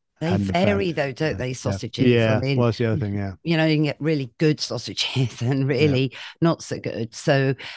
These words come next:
Speaker 2: Mm.
Speaker 1: again, that's kind of the aspect really with any food you're feeding your dog. You know, I mean, I do believe that not all raw dog food is the same.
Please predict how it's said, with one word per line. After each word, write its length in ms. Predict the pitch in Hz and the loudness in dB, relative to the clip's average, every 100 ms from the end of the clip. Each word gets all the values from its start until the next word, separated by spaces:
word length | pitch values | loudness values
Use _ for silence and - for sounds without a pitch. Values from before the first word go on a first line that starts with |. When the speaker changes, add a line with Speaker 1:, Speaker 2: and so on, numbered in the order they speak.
| - | -2
Speaker 2:
Mm. 80 | 110 | 2
Speaker 1:
again, 340 | 175 160 160 | 4 6 6
that's 360 | 156 127 - - - - | 4 2 -4 -12 -14 -12
kind 220 | - 180 170 | 0 2 4
of 240 | 156 127 - - _ _ _ _ | 2 -2 -12 -20 _ _ _ _
the 80 | - | 0
aspect 340 | 170 - 165 127 | 2 2 2 4
really 200 | 160 160 | 4 4
with 260 | 156 151 - _ _ - | 4 2 0 _ _ -2
any 240 | 165 180 | 2 4
food 260 | 190 170 135 | 2 2 0
you're 100 | 143 | -2
feeding 360 | - 170 143 147 | 0 0 2 0
your 180 | 127 | -2
dog. 340 | 110 73 98 - | -4 -6 -8 -2
You 120 | 151 | 0
know, 160 | 131 127 | 2 2
I 60 | |
mean, 200 | 147 143 | 2 2
I 80 | 143 | 0
do 220 | 147 160 | 0 0
believe 340 | 135 151 147 - | 2 2 0 0
that 200 | 139 - | -2 0
not 200 | 156 160 - | 2 2 2
all 260 | 151 151 | 0 0
raw 280 | 135 151 160 | 0 0 0
dog 280 | 151 131 113 | 0 -2 -4
food 280 | - 135 131 | -2 -2 0
is 200 | 135 - | -2 -4
the 100 | 131 | -6
same. 560 | - 202 165 92 110 | 0 0 0 -4 -10